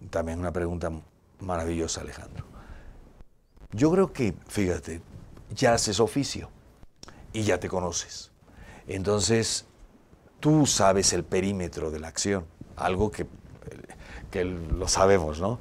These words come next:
El, el, el actor sabe, pero tu personaje no.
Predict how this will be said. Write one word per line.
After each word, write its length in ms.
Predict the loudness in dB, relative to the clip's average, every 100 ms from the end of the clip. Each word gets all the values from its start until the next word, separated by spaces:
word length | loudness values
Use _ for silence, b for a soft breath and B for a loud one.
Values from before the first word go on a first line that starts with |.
| B B B -6
El, 840 | -2 0 2 2 0 0 -4 -8 b b b -14
el, 480 | -6 -4 -4 -4 -4
el 140 | 2 2
actor 300 | 6 6 8
sabe, 460 | 8 6 4 -2 -2
pero 220 | 0 0
tu 140 | -2 -2
personaje 640 | 0 0 0 -6 -4 -2
no. 280 | 0 -2